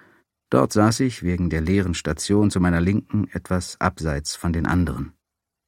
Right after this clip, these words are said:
Ich weiß nicht, warum man diesen Platz unbesetzt ließ. Vielleicht als sichtbare Erinnerung für den Jüngsten am Desk, erst für Snoopy, dann für mich,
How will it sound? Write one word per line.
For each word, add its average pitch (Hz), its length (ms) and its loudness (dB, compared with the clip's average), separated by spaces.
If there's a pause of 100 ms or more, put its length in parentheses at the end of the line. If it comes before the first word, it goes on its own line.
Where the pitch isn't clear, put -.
(580)
Ich 127 140 4
weiß 160 220 4
nicht, 160 220 2
warum 117 220 6
man 131 140 6
diesen 107 220 0
Platz 90 300 -2
unbesetzt - 580 -2
ließ. - 380 -14 (120)
Vielleicht 110 400 2
als 90 220 0
sichtbare 87 680 -2
Erinnerung 87 600 0
für 92 140 -4
den 85 160 2
Jüngsten 107 400 2
am 71 140 -2
Desk, - 400 -4 (100)
erst 78 320 -6
für - 140 -10
Snoopy, 90 460 -4
dann 78 180 -2
für 78 160 -6
mich, 95 240 0